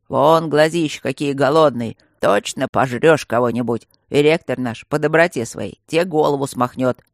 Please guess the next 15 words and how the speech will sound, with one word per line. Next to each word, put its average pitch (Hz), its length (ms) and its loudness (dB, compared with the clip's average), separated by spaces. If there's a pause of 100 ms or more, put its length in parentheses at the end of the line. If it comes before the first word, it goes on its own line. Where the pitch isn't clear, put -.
(180)
Зря, 147 320 0
что 165 200 -2
ли, 113 80 -4
спасали? 147 600 0 (380)
Надо 113 240 -8
было 117 220 -4
в - 60 -14
подвале 131 580 0
оставить, 135 600 -2 (360)
там - 280 -6
бы 135 120 -2
тебя 147 260 0
Данилыч 147 520 -2
и - 20 -6
порешил». 123 680 -4